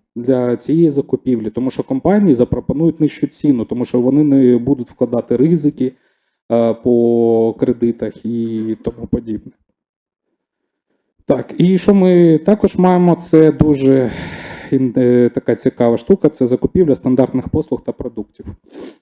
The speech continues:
Нещодавно у нас була, м, е, презентація для однієї компанії, дуже відомої, дуже крупної, на якій вони сказали:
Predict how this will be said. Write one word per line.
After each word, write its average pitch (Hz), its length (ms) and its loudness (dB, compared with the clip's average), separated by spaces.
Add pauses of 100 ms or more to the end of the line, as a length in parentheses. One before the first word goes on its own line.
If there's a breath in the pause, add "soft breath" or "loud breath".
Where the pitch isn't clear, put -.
(600)
Нещодавно 156 520 2
у 139 40 4
нас 139 160 2
була, 135 440 2 (380)
м, 127 360 -4
е, 117 680 -4
презентація 165 680 -2
для 110 520 -2 (100)
однієї 110 400 -6
компанії, 107 540 -6
дуже 110 260 -8
відомої, 117 420 -4
дуже 110 200 -8
крупної, - 440 -14 (640)
на 131 80 4
якій 147 200 2
вони 160 220 2
сказали: 110 640 -2